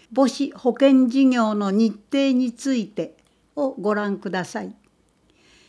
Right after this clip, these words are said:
乳幼児健康診査や虫歯予防教室の日程変更を希望される方は、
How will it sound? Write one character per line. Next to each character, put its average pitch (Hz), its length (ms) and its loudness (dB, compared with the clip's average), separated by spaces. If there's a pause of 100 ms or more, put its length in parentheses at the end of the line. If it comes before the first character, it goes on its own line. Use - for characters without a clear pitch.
(320)
乳 277 400 4
幼 269 240 6
児 233 200 -2
健 262 340 2
康 269 180 2
診 269 300 4
査 226 180 -2
や 208 240 -6 (380)
虫 233 300 0
歯 285 160 4
予 269 160 6
防 277 240 0
教 285 300 -2
室 262 200 -6
の 208 140 0
日 220 260 0
程 285 300 0
変 262 300 2
更 208 280 2
を 196 80 -2
希 202 160 -6
望 208 240 -2
さ 214 160 -4
れ 196 100 -2
る 208 140 -6
方 202 320 -4
は、 185 200 -4